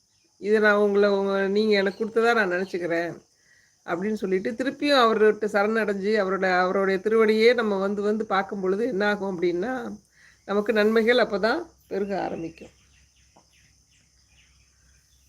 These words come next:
அதனால முதல்ல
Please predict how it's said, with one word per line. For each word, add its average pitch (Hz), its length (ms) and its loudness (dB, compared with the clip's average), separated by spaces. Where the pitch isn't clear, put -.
அதனால 214 640 0
முதல்ல 262 520 0